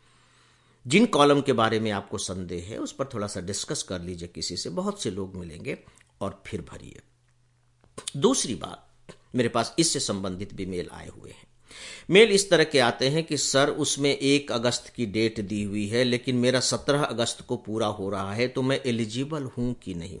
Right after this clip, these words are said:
हूं?" आपको क्यों संदेह हो रहा है? जब वो एक अगस्त की डेट है, तो एक अगस्त ही है, बात खत्म हो गई।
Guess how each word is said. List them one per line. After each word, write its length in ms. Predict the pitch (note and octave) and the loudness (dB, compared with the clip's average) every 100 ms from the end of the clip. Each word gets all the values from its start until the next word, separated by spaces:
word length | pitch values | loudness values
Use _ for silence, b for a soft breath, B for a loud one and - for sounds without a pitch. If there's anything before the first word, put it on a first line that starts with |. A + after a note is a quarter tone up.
| - | -18
हूं?" 60 | - _ _ B B B B B B B B | -20 _ _ B B B B B B B B
आपको 240 | E3+ - | -6 -4
क्यों 360 | G#3+ - A3+ C4 | -8 4 8 10
संदेह 520 | B3+ G3 D#3 C#3 C3 | 8 6 4 6 4
हो 200 | A2+ A2+ | 2 0
रहा 220 | G2 F2 | -2 -4
है? 240 | D2+ - - | -10 -16 -4
जब 200 | C3 G#3 | 4 6
वो 180 | A3+ A3 | 6 6
एक 280 | E3+ A3 - | 8 8 6
अगस्त 460 | C#3+ C#3+ D#3+ - - | 0 2 2 0 -6
की 220 | - D#3 | -2 -2
डेट 460 | B2 A#2 A#2+ - G#2 | 2 4 4 2 -2
है, 220 | A2 D3 | 0 0
तो 340 | - E3+ F#3 C#3+ | 2 2 2 4
एक 320 | D#3 G3+ - | 6 4 2
अगस्त 460 | B2+ B2+ D3+ - - F#3+ | -4 2 2 0 -2 -4
ही 360 | C3+ C3+ F3+ | -2 0 0
है, 280 | C#3+ D#3+ D#3+ | 2 2 4
बात 300 | A#2 C#3 - | 4 4 2
खत्म 240 | - - A3 | 0 4 6
हो 140 | A3+ | 6
गई। 180 | D3+ | 4